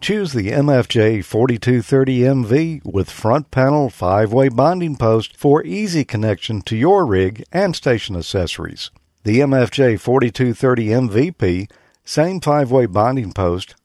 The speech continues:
analog meter, plus two pair of Anderson power pole connectors on the rear. Or the new M F J forty-two thirty D M P with dual digital display for simultaneous monitoring of both voltage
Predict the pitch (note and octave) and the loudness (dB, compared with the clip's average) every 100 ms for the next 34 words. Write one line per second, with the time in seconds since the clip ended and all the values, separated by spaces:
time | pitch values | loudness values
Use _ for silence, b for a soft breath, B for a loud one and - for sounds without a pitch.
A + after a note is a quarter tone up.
0 | - A#2 F#3 F3 D#3+ C#3+ A#2 C#3+ A#2+ G2 | -4 -2 0 0 0 0 0 -2 0 -4
1 | - b b - C3+ B2+ - - - G3 | -6 b b -2 0 0 -2 -8 -2 -2
2 | - G#2 G2 A2 G2+ - A#2+ B2+ A#2+ B2+ | 0 0 0 0 -4 -4 -2 -2 0 -2
3 | G#2+ A2+ C#3+ D#3 C#3+ B2+ A#2 A#2+ A#2+ A2 | -2 -2 0 0 2 0 0 -2 -2 -2
4 | C#3 B2 C3 D3+ D3+ F3 B2+ - _ _ | -2 -2 -2 0 -2 -2 -4 -8 _ _
5 | D3 F3+ D3 - A#2+ B2 B2+ F#3 G3+ - | 0 2 0 -6 -2 0 0 -2 -4 -6
6 | - A2+ A#2 G#2 - F#2+ F2 F#2+ - G#2 | -4 -2 0 0 -2 -4 -2 -4 -2 0
7 | A#2+ A#2+ - B2+ A2 - C3 C3+ D3 F#2+ | 0 -2 -2 0 0 0 0 0 -4 -4
8 | A#2 C#3 - B2+ F#3 F#3 G2+ E2 F2+ b | -4 -4 -4 -4 -4 -4 -4 -4 -6 b
9 | b b - B2+ B2 F2+ E2+ C#3+ F3 D3 | b b 0 0 0 -6 0 2 2 0
10 | A#2+ E3 F3 D3 D3+ F3 - F#2 F2 - | 0 0 0 -2 -2 -6 -4 -2 -2 -4
11 | F#2+ F2 - C#3+ G3 F3 - E3+ D#3+ C3+ | -6 -6 -2 -2 -2 -4 -4 -4 -2 -4
12 | - A2+ D3 C#3+ F#2 F2+ A2+ F#2 F2 B2+ | -2 -2 0 0 -2 -4 -4 -6 0 0
13 | A2+ - A#2+ C3 - B2+ - | 0 -2 0 0 -2 -8 -8